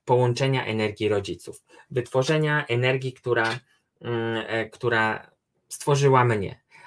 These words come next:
ale też jestem, e, przedłużeniem rodu, przedłużeniem mojego nazwiska i tego, że, tego, że ta ciągłość energii jest i pozwala, żebym dalej tworzył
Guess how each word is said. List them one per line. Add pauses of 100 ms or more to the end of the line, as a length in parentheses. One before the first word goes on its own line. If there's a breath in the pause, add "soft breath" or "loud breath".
(120)
ale
też
jestem, (340)
e, (480)
przedłużeniem
rodu, (300 loud breath)
przedłużeniem
mojego
nazwiska (920)
i
tego,
że, (300 loud breath)
tego,
że
ta
ciągłość
energii
jest
i
pozwala, (340 loud breath)
żebym (120)
dalej
tworzył